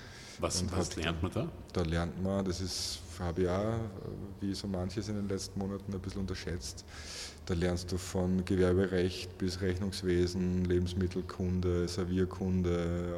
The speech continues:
Speaker 2: ähm, Hotelleriekunde, also das ist die große Prüfung.
Speaker 1: Mhm.
Speaker 2: Ähm, alles, was du so im, im, in der Gastro und im
Speaker 1: Und wenn
Speaker 2: Hotel
Speaker 1: du das nicht bestehst, musst du wieder zusperren, oder was?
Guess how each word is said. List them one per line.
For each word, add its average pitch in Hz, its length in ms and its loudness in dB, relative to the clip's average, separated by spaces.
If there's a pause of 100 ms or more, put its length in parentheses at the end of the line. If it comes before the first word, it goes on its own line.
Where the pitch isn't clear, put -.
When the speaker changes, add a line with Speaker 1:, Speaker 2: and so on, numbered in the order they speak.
Speaker 2:
ähm, 85 240 -2
Hotelleriekunde, 90 1300 0 (440)
also 87 200 0
das 87 320 -2
ist 82 140 -8
die 90 100 -2
große 90 360 2
Prüfung. 95 520 0
Speaker 1:
Mhm. 90 40 -2 (640)
Speaker 2:
Ähm, 87 460 0 (100)
alles, 92 300 -2
was 90 240 -2
du 98 80 -4
so 95 320 -2 (180)
im, 92 300 -2 (340)
im, 98 220 -6 (560)
in 98 60 -6
der 95 100 -6
Gastro 87 440 -6
und 92 220 -4
im 90 220 -2 (220)
Speaker 1:
Und 98 140 4
wenn 95 120 4
Speaker 2:
Hotel 92 260 4
Speaker 1:
du 90 120 0
das - 180 4
nicht 107 180 4
bestehst, 117 500 4
musst 107 220 2
du - 40 -10
wieder 104 180 0
zusperren, 85 420 -2
oder 78 200 -4
was? 107 80 0